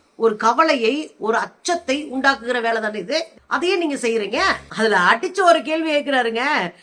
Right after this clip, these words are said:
"நாட்டில் பல பிரச்சனை இருக்கியா, நீ வேற புதுசா உன்னை கொண்டு வந்து உருவி விட்டுறாத" அப்படின்றாரு.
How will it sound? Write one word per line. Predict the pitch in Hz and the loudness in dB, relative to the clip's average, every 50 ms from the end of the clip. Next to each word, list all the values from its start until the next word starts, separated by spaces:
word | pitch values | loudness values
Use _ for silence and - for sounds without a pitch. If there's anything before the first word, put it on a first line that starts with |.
| - - - | -20 -12 -6
"நாட்டில் | 165 180 190 240 311 339 - 339 320 277 - | 0 4 6 6 6 6 4 -2 -6 -4 0
பல | - 254 254 294 311 269 | 2 4 4 4 2 0
பிரச்சனை | - 294 311 - 320 311 311 | -2 -4 -6 -6 -4 -2 -2
இருக்கியா, | 302 294 226 262 277 277 269 269 285 339 - - _ _ _ _ _ _ | -2 -2 -4 -4 -4 -2 0 0 0 -2 -4 -8 _ _ _ _ _ _
நீ | - 185 196 247 277 | -6 -4 -2 0 2
வேற | 269 294 311 320 330 | 4 4 4 4 2
புதுசா | 320 226 254 262 311 294 - - 339 | 2 0 -4 -4 -4 -6 0 2 4
உன்னை | 339 320 302 285 277 269 | 6 6 6 4 2 0
கொண்டு | 262 262 | 0 0
வந்து | 269 285 285 294 | 0 -2 -2 -2
உருவி | 269 269 302 294 285 | 0 0 0 0 0
விட்டுறாத" | 277 240 - 240 247 240 220 233 226 226 - - _ _ _ - | -2 -2 0 2 2 2 2 0 -4 -6 -6 -12 _ _ _ -6
அப்படின்றாரு. | 214 214 214 214 220 220 208 185 165 156 151 135 | -6 -6 -4 -6 -8 -6 -6 -6 -6 -6 -8 -10